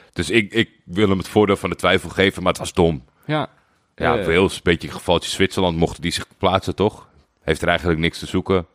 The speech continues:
Speaker 1: kan heel veel mazzel hebben.
Speaker 2: Ja, nou ja, zoals we ze tegen Turkije hebben gezien, eh, zo kwamen ze niet in deze wedstrijd voor de dag. Dus, eh, ja, weet je, te-, tegen de echt grote, tegen het B-team van Italië lukt het al niet.
Speaker 1: Nee.
Speaker 2: Eh, dus het is inderdaad maar de vraag hoe,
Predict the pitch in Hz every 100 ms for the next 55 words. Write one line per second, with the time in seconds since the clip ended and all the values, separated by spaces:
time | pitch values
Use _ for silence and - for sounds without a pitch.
0 | - 82 78 82 73 73 78 - 87 82
1 | 85 82 _ 165 170 147 110 _ - 143
2 | 147 147 127 135 139 117 117 123 131 -
3 | 123 139 151 123 120 117 117 101 135 104
4 | 98 - 113 101 90 82 - 120 - 113
5 | 110 113 120 107 127 117 107 104 - 104
6 | 104 104 - 113 - - 104 110 101 104
7 | 131 - - - 117 - - - - 131
8 | 135 127 123 123 - _ _ _ 147 135
9 | 117 143 175 185 147 151 143 190 202 156
10 | 175 - - 107 120 220 _ _ - 80
11 | 73 - 110 110 120 - 135 127 120 117
12 | 113 110 107 117 113 -